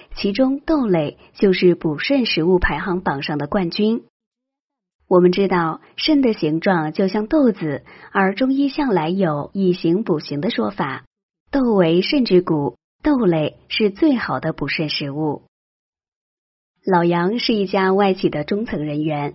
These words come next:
工作十分忙碌，经常累得筋疲力尽，保健品吃了不少，却没起到什么作用。一次出差，他巧遇一位长寿老人，看那老人鹤发童颜的样子，老杨十分羡慕，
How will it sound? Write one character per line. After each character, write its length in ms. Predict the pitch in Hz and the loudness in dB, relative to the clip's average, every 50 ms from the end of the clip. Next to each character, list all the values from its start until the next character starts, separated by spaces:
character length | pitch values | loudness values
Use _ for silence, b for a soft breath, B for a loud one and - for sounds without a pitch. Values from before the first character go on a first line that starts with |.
| B B B B | B B B B
工 180 | - 254 254 262 | -2 0 0 2
作 200 | 262 269 247 226 | 2 2 2 2
十 180 | - - 175 | 2 0 0
分 120 | 180 208 214 | 0 0 -2
忙 280 | 208 165 147 151 175 | -2 -2 -2 -2 0
碌， 300 | 208 226 208 175 - B B B B B | 2 4 4 4 2 B B B B B
经 220 | - - 262 277 285 | -2 0 0 0 2
常 200 | - 190 170 175 | 0 0 2 2
累 200 | 202 196 180 175 | 4 4 4 2
得 260 | 175 165 156 151 160 | 2 0 -2 -4 -4
筋 200 | - 202 220 240 | -2 -2 -2 -2
疲 180 | - 160 156 | -2 -2 -2
力 140 | 175 214 202 | -2 -2 -4
尽， 360 | 196 - 254 226 185 - - B B B B B B | -2 -2 0 0 0 -2 -4 B B B B B B
保 160 | - 208 180 180 | 0 0 0 2
健 200 | - 302 302 277 | 2 2 2 2
品 260 | - - 196 160 147 | 2 2 2 2 2
吃 180 | - - 196 | 0 0 0
了 80 | 185 180 | 0 0
不 160 | 185 226 214 | 2 0 0
少， 340 | 190 - - 156 143 131 - B B B | 2 0 0 -2 -2 -6 -8 B B B
却 220 | - - - 262 240 | -8 -2 0 0 2
没 180 | 202 170 196 | 2 0 0
起 160 | - - 202 | 0 -2 -4
到 100 | 151 147 | -4 -4
什 140 | 151 - 131 | -6 -6 -6
么 100 | 143 160 | -6 -6
作 220 | 180 - 294 269 233 | -2 -2 0 0 0
用。 320 | 196 175 151 143 104 - _ _ _ _ _ _ _ _ _ _ - | -2 -2 -4 -4 -6 -8 _ _ _ _ _ _ _ _ _ _ -4
一 120 | - 208 208 | -4 -4 0
次 120 | - 240 | 0 -2
出 160 | - - 240 | 0 0 0
差， 360 | 233 - 254 247 247 254 262 | 0 0 -2 0 -2 -2 -4
他 200 | 359 - 226 196 | -4 -2 -2 -2
巧 240 | 208 - - 226 156 | -2 -2 -2 -2 0
遇 80 | 165 170 | 0 0
一 160 | 170 160 165 | 0 0 2
位 260 | 170 180 175 170 170 | 2 2 2 0 0
长 220 | 175 - - 151 165 | -4 -4 -6 -4 -4
寿 160 | - 226 208 | -2 -2 -2
老 220 | 202 165 143 143 | -2 -2 -4 -4
人， 340 | 143 147 143 147 165 185 - B B B B B B B B - | -4 -4 -2 -2 -2 -2 -4 B B B B B B B B -6
看 160 | - 277 262 | -2 0 2
那 160 | 254 247 240 226 | 2 2 0 0
老 200 | 208 190 170 160 | 0 0 0 0
人 300 | 160 156 156 160 175 208 | 0 0 0 0 0 0
鹤 220 | - - 247 214 | 0 0 -2 0
发 180 | - 240 208 202 | 0 0 0 0
童 180 | - - 180 | 2 2 2
颜 200 | 196 185 147 156 | 2 2 -2 -2
的 80 | 202 254 | -2 -2
样 260 | 277 277 254 233 214 | -2 -2 -2 -2 -2
子， 300 | - 175 165 151 143 B B B B B B | -2 -2 -2 -2 -2 B B B B B B
老 220 | - 202 190 180 180 | -2 0 2 2 2
杨 240 | 185 180 180 214 | 2 2 0 -2
十 180 | 240 - - 180 | -2 -2 -2 -2
分 180 | 180 - 240 262 | 0 0 -4 -4
羡 220 | - - 277 254 | 0 0 0 0
慕， 320 | 226 185 165 156 147 - | 2 0 0 -2 -2 -6